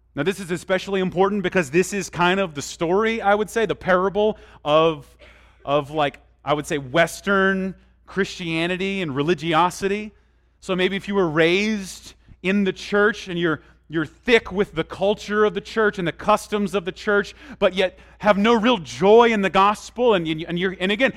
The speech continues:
maybe you're here to check it off the list, and, and the fact that you're here is actually evidence that you're in a prison. There's no joy in you, and here's the thing, we can all tell. But you're gonna do it anyway. Because maybe one day,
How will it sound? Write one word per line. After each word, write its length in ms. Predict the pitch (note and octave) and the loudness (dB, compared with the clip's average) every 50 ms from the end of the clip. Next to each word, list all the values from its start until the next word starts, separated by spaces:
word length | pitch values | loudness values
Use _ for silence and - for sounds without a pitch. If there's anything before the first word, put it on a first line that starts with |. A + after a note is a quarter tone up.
| - - - | -6 -2 2
maybe 180 | F3 G#3+ A#3 | 2 2 4
you're 220 | G3 F#3+ C#4 D4 G#3+ | 4 4 4 4 4
here 300 | D#3+ F3+ C4 D4+ D4 A#3 | 4 4 6 6 6 6
to 60 | F3+ | 4
check 400 | - - - - - G#3 G#3 - | -2 -6 -6 2 2 2 4 4
it 80 | G#3+ G3+ | 4 4
off 180 | G#3 G3+ - | 4 4 2
the 80 | - G3 | 0 -2
list, 380 | F#3+ G#3+ A#3+ F#3 - - - D3+ | 4 4 4 2 2 -4 -6 -6
and, 80 | C3+ - - - - - | -6 -8 -10 -20 -10 -4
and 120 | E3 F#3+ F#3+ | -2 0 0
the 60 | F#3 | 0
fact 280 | - A#3+ B3 B3+ - - | 4 4 4 4 4 0
that 60 | G3+ | -4
you're 180 | G3 G3+ F#3 | -2 0 2
here 240 | F#3+ A#3 C#4+ D4+ B3+ | 4 4 4 4 4
is 100 | F#3+ E3+ | 4 4
actually 340 | F#3 F3+ - - F3 F3+ F#3 | 2 0 0 0 -2 2 2
evidence 300 | A3+ A#3+ G#3+ F#3 E3+ - | 2 2 2 -2 -4 -6
that 140 | - E3 D3+ | -6 -6 -2
you're 180 | E3 F#3 G3+ | -2 0 0
in 80 | G3 F3+ | 2 0
a 40 | D#3+ | -2
prison. 440 | - - G3+ A3 E3 B2 G2+ F2+ - _ _ _ _ _ _ _ - | -2 0 0 0 0 -2 -10 -12 -14 _ _ _ _ _ _ _ -10
There's 160 | G#3 A#3+ A3+ | -6 0 2
no 120 | D4 C4 | 2 2
joy 520 | F#3 C#3 B2 B2+ B2+ F3 D#3+ D#3+ D#3+ E3 E3+ | 2 0 -8 -2 2 2 4 4 4 2 2
in 140 | E3+ F3 | 0 0
you, 220 | F3+ F#3 G3+ A#3+ C4+ | 0 0 0 2 0
and 120 | A3 F#3 | 0 0
here's 160 | F#3+ A#3 A#3+ | 0 0 0
the 80 | A3+ A#3 | 0 0
thing, 180 | B3+ C4+ G#3 D#3 | 0 0 -2 -2
we 100 | E3 D#3+ | -6 -4
can 180 | - F3+ F3 | -2 0 2
all 160 | F#3+ G#3 G#3+ | 4 2 2
tell. 520 | G#3 - - A#3 A#3 A#3+ B3+ G3+ B2 F#2+ - _ _ _ _ _ _ _ _ _ _ _ _ _ _ _ _ _ _ _ _ _ _ _ _ _ _ _ _ _ _ _ _ _ _ _ _ _ _ _ _ _ _ _ _ _ _ _ - | 0 -4 -6 -4 -2 -2 -2 -4 -4 -8 -12 _ _ _ _ _ _ _ _ _ _ _ _ _ _ _ _ _ _ _ _ _ _ _ _ _ _ _ _ _ _ _ _ _ _ _ _ _ _ _ _ _ _ _ _ _ _ _ -18
But 100 | B2+ A#2 | -12 -8
you're 80 | E3 | -6
gonna 160 | F#3 G3 F#3+ F3+ | -2 -2 -2 0
do 120 | G#3+ G#3+ | 0 0
it 60 | G3+ | 0
anyway. 320 | G#3+ F#3+ C3 G2+ F#2 F2 F2 _ _ _ _ _ _ _ _ _ _ _ _ _ _ _ _ _ _ _ _ _ _ _ _ _ _ _ _ _ _ _ | 0 -2 -4 -6 -10 -14 -16 _ _ _ _ _ _ _ _ _ _ _ _ _ _ _ _ _ _ _ _ _ _ _ _ _ _ _ _ _ _ _
Because 240 | - - C#3 B2 A2+ | -12 -10 -8 -8 -6
maybe 340 | C3 C#3 D3+ E3+ E3 F3 F3 | -4 -2 -2 -2 -2 -2 -2
one 300 | D#3 D#3 D#3 D3 C3+ A#2+ | 0 0 0 0 -2 -4
day, 340 | A2+ G2 F#2 F#2 F2 F2+ | -6 -8 -10 -14 -18 -20